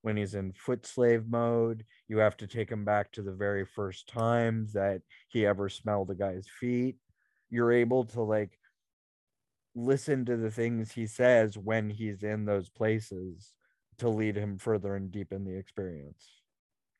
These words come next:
I mean, there have been so many calls where when he was in robot state,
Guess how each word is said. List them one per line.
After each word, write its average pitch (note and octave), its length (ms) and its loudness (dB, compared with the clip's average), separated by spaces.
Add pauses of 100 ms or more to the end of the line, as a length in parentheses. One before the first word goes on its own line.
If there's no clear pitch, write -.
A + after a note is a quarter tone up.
(120)
I A#2 40 2
mean, A2+ 180 2
there A#2+ 160 6
have A2 120 2
been A2+ 200 2
so A2+ 180 0
many G#2+ 220 -4
calls G2+ 480 0
where G2 400 -2 (460)
when A2 160 4
he G#2+ 60 4
was G#2 160 2
in G2+ 140 0
robot G#2 460 4
state, G#2 380 -4